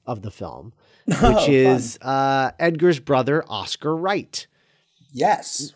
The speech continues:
Speaker 1: Now, what I didn't know about Oscar, I thought he was just,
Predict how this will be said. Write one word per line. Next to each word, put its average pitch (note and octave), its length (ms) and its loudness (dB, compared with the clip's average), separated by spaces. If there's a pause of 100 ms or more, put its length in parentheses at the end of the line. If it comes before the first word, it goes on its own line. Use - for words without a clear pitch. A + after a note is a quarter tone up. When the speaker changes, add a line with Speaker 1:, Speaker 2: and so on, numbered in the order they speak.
(180)
Speaker 1:
Now, A3+ 320 4
what A3 240 4
I A#3+ 100 6
didn't E4 340 2
know A#3+ 260 4
about F3+ 280 4
Oscar, D3 800 -4 (360)
I C#4 200 4
thought C4 280 2
he G3 300 -6
was F3 240 0
just, - 720 0